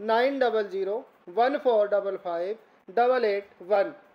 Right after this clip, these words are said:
ये जो मैंने mark किया है, एक बार फिर से बता देता हूँ, नाइन डबल ज़ीरो वन फ़ोर डबल फ़ाइव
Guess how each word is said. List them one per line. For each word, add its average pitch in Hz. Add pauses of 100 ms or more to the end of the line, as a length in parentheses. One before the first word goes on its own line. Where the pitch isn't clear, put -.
(360)
ये 214
जो 240
मैंने 202
mark 180
किया 180
है, 226 (200)
एक 226
बार 262
फिर -
से 247
बता 220
देता 175
हूँ, 180 (540)
नाइन 240
डबल 226
ज़ीरो 180 (300)
वन 254
फ़ोर 247
डबल 190
फ़ाइव 175